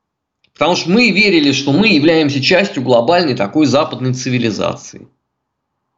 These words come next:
Поэтому многие вещи мы не реализовывали.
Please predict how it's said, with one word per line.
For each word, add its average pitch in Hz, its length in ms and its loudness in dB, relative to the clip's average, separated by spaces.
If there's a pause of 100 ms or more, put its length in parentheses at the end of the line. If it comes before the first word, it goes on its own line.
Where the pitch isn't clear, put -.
(460)
Поэтому 180 440 0
многие 190 360 2
вещи 175 300 -2
мы 160 800 2
не 131 540 4
реализовывали. 117 960 -4